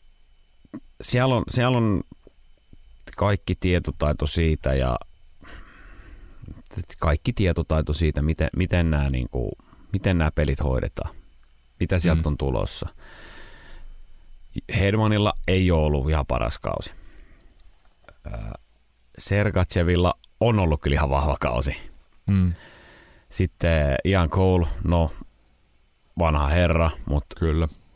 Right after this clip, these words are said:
Speaker 1: aika luotettava pelaaja kuitenkin.
Speaker 2: Perusjantteri.
Speaker 1: Perusjantteri.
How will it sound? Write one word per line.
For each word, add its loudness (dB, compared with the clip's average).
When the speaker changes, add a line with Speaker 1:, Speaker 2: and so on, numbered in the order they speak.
Speaker 1:
aika -2
luotettava 0
pelaaja -2
kuitenkin. 0
Speaker 2:
Perusjantteri. 0
Speaker 1:
Perusjantteri. 0